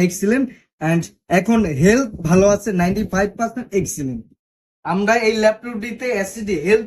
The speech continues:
পেয়ে যাচ্ছি নাইনটি ফাইভ পার্সেন্ট। তো পরের ডিটেলসটা দেখা যাক, পরের ডিটেলসে কি থাকছে। ওয়াইফাইটা, ওয়াইফাই আমরা পেয়ে যাচ্ছি Intel Dual ব্র্যান্ডের ওয়্যারলেস এসি সেভেন টু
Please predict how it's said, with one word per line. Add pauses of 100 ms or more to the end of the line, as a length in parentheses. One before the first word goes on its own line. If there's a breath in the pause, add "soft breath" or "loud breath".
পেয়ে
যাচ্ছি (120)
নাইনটি (220)
ফাইভ (140)
পার্সেন্ট। (1000)
তো (140)
পরের
ডিটেলসটা (120)
দেখা
যাক, (100)
পরের
ডিটেলসে
কি
থাকছে।
ওয়াইফাইটা, (460)
ওয়াইফাই
আমরা (100)
পেয়ে (100)
যাচ্ছি (180)
Intel (220)
Dual (120)
ব্র্যান্ডের
ওয়্যারলেস (120)
এসি (460)
সেভেন
টু